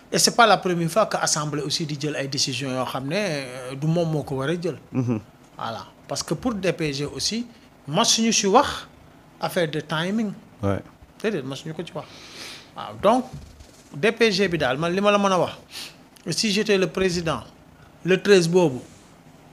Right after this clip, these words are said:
Speaker 1: euh, du ma ci àddu. J'attends le douze, ma tas ko, et puis on passe à autre chose.
Speaker 2: Nekk ci leneen. Vraiment,
Speaker 1: Nekk
Speaker 2: le,
Speaker 1: ci leneen.
Speaker 2: le, l'histoire de l'Assemblée
Speaker 1: Waaw, parce que,
Speaker 2: nationale,
Speaker 1: parce
Speaker 2: quand même.
Speaker 1: que moi, je sais que tey bu ko tasee le douze, te mu ne le treize,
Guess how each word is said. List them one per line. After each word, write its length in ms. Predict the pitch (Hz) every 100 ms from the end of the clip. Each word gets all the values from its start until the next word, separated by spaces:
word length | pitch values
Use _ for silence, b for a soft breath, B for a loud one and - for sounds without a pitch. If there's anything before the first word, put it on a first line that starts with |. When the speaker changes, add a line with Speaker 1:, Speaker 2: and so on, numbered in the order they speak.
| -
Speaker 1:
euh, 300 | 139 131 131 131
du 60 | 156
ma 120 | 180 170
ci 100 | 160
àddu. 240 | 156 143 294 - - - - - - - - - - - - 151
J'attends 380 | 190 190 208
le 100 | 190
douze, 300 | 175 180 202
ma 120 | 180 170
tas 200 | 180 -
ko, 200 | 202 208
et 60 |
puis 120 | 170 190
on 140 | 160
passe 240 | 156 147
à 100 | 151
autre 140 | 147 -
chose. 320 | 131 113 - -
Speaker 2:
Nekk 220 | 131 139 -
ci 120 | 117
leneen. 300 | 113 101 92
Vraiment, 400 | 92 151 175 165
Speaker 1:
Nekk 200 | 156 147
Speaker 2:
le, 40 | 143
Speaker 1:
ci 60 |
leneen. 240 | 139 143 135
Speaker 2:
le, 80 | 143
l'histoire 360 | 160 - 190 165
de 140 | 139
l'Assemblée 540 | 135 139 147 131 135
Speaker 1:
Waaw, 80 | 139
parce 120 | 127
que, 40 | 254
Speaker 2:
nationale, 240 | - 139
Speaker 1:
parce 160 | 160 190
Speaker 2:
quand 60 | 180
même. 160 | 254
Speaker 1:
que 40 | 214
moi, 200 | 208 214
je 60 | 196
sais 240 | - 214
que 80 | 208
tey 180 | 202 175
bu 100 | 196
ko 120 | 220
tasee 320 | 220 196 196
le 100 | 180
douze, 400 | 160 196 160 -
te 60 | 202
mu 140 | 202
ne 100 | 196
le 120 | 185 170
treize, 380 | 180 165 -